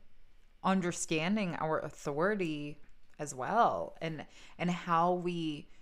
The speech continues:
integrate intuition and the subtle feelings. Like, this is dynamic, especially as we're finishing off this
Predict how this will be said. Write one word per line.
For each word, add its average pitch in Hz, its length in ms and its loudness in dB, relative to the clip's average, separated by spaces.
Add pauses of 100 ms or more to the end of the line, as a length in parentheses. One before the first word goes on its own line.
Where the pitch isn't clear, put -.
(320)
integrate 156 1300 -2 (1300)
intuition 156 1120 -6 (320)
and 151 460 -8
the 165 100 -8
subtle 170 420 2
feelings. 156 1000 -6
Like, 156 220 -8
this 240 200 -2
is 294 180 -2
dynamic, 156 640 -2
especially 196 600 -2
as 160 120 -6
we're 156 120 -2
finishing 190 640 -2
off 156 380 -2
this 156 260 -6